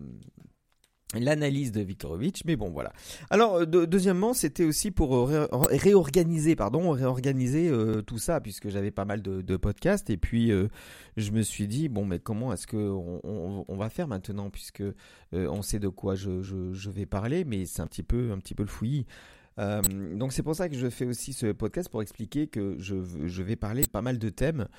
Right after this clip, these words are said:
de développement personnel, entre autres, mais un développement personnel, euh, un petit peu, euh, un petit peu di-, bizarre, puisque j'en ai profité pour renommer, euh, les podcasts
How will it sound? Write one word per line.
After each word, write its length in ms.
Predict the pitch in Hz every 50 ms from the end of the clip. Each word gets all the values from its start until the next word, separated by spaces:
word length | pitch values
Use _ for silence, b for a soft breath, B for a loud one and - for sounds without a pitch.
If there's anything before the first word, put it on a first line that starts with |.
| B B B B B B B
de 200 | 120 110 113 170
développement 380 | 175 151 165 139 143 139 135 127
personnel, 440 | - - 127 120 120 120 117 110 - - -
entre 260 | 107 107 - - 180
autres, 180 | 190 - -
mais 380 | 123 127 139 156 180 208 247 262 - _ _ _ _ _ _ _ _ _ _ _ _ _ _ _ _ _ _ _ _ _ _ _ _ -
un 80 | 165 180
développement 420 | 185 180 151 131 131 127 131 135
personnel, 560 | - - 123 - - 117 104 110 139 160 156
euh, 200 | 131 110 101 101 - -
un 80 | 104
petit 180 | 98 - - 101
peu, 140 | - - 131
euh, 540 | 135 123 107 95 87 82 76 65 64 62 - - - - - - - -
un 60 | -
petit 180 | - - - -
peu 140 | - 165
di-, 120 | 143 127 120 -
bizarre, 420 | 110 120 123 113 113 110 101 -
puisque 300 | - 110 - - - 131
j'en 160 | 110 117 120
ai 80 | 135 123
profité 440 | - - 123 - - 117 - 196 -
pour 280 | - 139 120 113 113
renommer, 500 | 151 175 165 160 165 156 156 165 143 120 B B B B B B B B
euh, 140 | - 87 87
les 180 | 92 98 90 -
podcasts 640 | - 90 87 - - 165 190 240 240 - - -